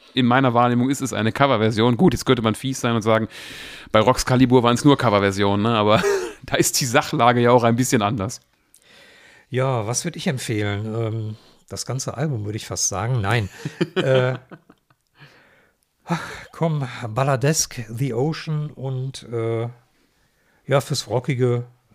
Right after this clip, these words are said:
Speaker 2: twenty-four seven, zu dem es auch ein Video gibt.
Speaker 1: So
Speaker 2: Und
Speaker 1: sei's.
Speaker 2: also wenn man sich twenty-four seven anhört und Bock auf mehr hat, genau das bekommt man.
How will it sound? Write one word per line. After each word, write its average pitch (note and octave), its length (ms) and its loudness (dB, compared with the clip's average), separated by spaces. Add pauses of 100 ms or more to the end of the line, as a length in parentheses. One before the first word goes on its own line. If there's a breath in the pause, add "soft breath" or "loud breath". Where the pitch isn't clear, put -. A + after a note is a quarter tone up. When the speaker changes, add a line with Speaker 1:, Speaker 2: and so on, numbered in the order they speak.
Speaker 2:
twenty-four C3+ 480 -2
seven, C3+ 360 0
zu - 140 -10
dem B2 160 0
es B2 100 -8
auch - 100 -10
ein A2 140 -2
Video G2 260 -6
gibt. - 280 -14 (580 loud breath)
Speaker 1:
So G2+ 120 -6
Speaker 2:
Und D3+ 160 0
Speaker 1:
sei's. - 160 -8 (340 soft breath)
Speaker 2:
also B2 220 -2
wenn C3 100 2
man D3 100 2
sich B2+ 120 -2
twenty-four D#3 440 2
seven F#3 380 0
anhört F3+ 540 0
und C3+ 320 -8
Bock G#2+ 500 0
auf - 180 -6
mehr D#3+ 280 0
hat, F3+ 260 -4
genau C3+ 300 -2
das C#3+ 160 -2
bekommt C#3 420 -4
man. D#3+ 240 -2